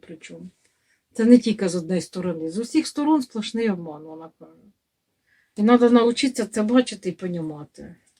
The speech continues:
А не хочете бачити, ось бачите, понімати. От розумна жінка, роби-, вообще,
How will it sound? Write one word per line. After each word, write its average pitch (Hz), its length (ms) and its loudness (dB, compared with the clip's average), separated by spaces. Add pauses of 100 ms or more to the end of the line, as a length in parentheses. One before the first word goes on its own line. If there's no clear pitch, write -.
(880)
А 190 140 -2
не 208 100 4
хочете 247 460 -2
бачити, 214 760 0 (1900)
ось 175 200 -4
бачите, 196 360 -4
понімати. 165 600 -10
От 185 140 -6
розумна 180 460 -2
жінка, 196 600 -2
роби-, 175 240 -6
вообще, 180 580 -2